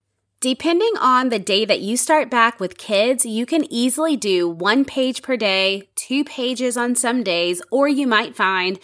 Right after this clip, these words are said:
that you might want to do all five pages in one sitting on a fun Friday. But I like the daily writing, and at the end, we will put it all together as a New Year display.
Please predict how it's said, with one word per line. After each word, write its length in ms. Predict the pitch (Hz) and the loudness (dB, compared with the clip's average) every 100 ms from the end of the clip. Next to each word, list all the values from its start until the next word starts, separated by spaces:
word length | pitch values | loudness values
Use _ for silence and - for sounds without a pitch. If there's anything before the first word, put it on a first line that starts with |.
| _ _ - | _ _ -2
that 160 | 202 | -2
you 220 | 202 226 | 0 -4
might 240 | 247 262 330 | -2 -2 -2
want 120 | 359 | -2
to 40 | 359 | 0
do 180 | 370 | 0
all 140 | 359 359 | 4 2
five 320 | 359 339 339 | 4 0 0
pages 420 | 294 302 311 311 | -8 -6 -4 -4
in 140 | 311 302 | -2 -2
one 220 | 320 302 | -2 -2
sitting 320 | - 330 320 | -2 -2 0
on 120 | 311 | 0
a 60 | 320 | 0
fun 240 | 311 320 | -2 -2
Friday. 480 | 320 359 294 90 - _ _ _ _ | 2 2 2 -2 -8 _ _ _ _
But 320 | 214 247 240 - | 0 2 2 4
I 640 | 214 233 262 320 359 - - | 6 6 6 4 2 -4 -6
like 440 | 240 214 226 - | 2 2 2 -4
the 80 | 196 | -4
daily 360 | 180 185 277 | -2 -2 -2
writing, 540 | 294 180 170 160 185 233 _ - | -2 -2 -2 -4 -6 -8 _ -4
and 280 | 196 185 190 | 2 2 2
at 180 | 180 190 | 0 -2
the 160 | 190 - | -2 -4
end, 480 | 254 302 190 175 196 185 | 2 2 2 0 -6 -6
we 120 | 202 | -2
will 140 | 190 | -2
put 180 | - 214 | -2 -4
it 120 | 185 - | -6 -4
all 240 | 196 208 | 0 0
together 540 | 330 233 190 - 190 - | 0 2 2 2 -2 0
as 240 | 190 185 | -2 -2
a 80 | 180 | -4
New 380 | 180 180 190 226 | -6 -2 -2 -2
Year 340 | 214 202 196 | -2 -2 -2
display. 580 | 190 185 - 185 - | -2 -2 -2 -2 -4